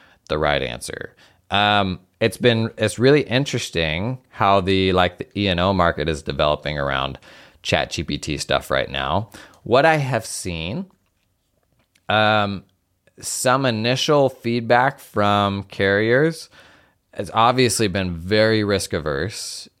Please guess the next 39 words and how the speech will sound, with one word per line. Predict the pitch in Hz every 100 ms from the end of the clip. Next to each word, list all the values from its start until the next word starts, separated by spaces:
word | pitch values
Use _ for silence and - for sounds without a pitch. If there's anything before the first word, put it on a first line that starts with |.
| -
and | 101 104 101 101 98
sort | - 131 139
of, | 120
like, | 104 90
very | 82 101 104 98
basic | 87 78 82 95 92 92 85 -
level, | 87 85 82 82 80 78 76
like, | 73 76 71 - - - - - _ _
kind | 101 92
of | 80
leaning | 90 92 85
into | 85 82 - 80
A | 80
I | 76 76
tropes, | - 80 73 -
a | 69
lot | 73 76
of | 73
which | 76 76 - -
is | - 78 -
untrue. | 76 73 - 98 151 175 _ - - - - _
So | - 135 123 - _ _
when | - 110 127 127
you | 127 131
are | 127 120 117 110 - _ _ _ _ _ _ _ _ _ _ _
working, | - 123 143 151 147 135
developing | 123 120 135 151 143 131
those | 117 98
tech | - 135 143
partnerships | 147 156 160 170 190
of | 120 92
who | 113
are |
the | 104
people | 110 98 95
that |
are | 92
gonna | 85
validate | 80 85 85 82